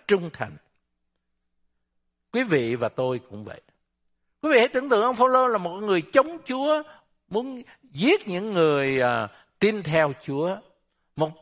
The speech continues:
tên tội phạm mà bây giờ mà Chúa tin, Chúa dùng để làm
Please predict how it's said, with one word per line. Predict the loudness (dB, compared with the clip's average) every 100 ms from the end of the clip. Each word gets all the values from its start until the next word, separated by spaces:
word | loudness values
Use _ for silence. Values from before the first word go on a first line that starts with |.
| _ _ _ 4
tên | 4 4 0
tội | 0 0
phạm | 2 2 2
mà | -2
bây | 0
giờ | 2 2
mà | 2
Chúa | -4 -6 -2
tin, | 0 2 0
Chúa | -2 -4
dùng | 4 4 4 0 -8 -10 -10
để | 2 4
làm | 4 4 2 -2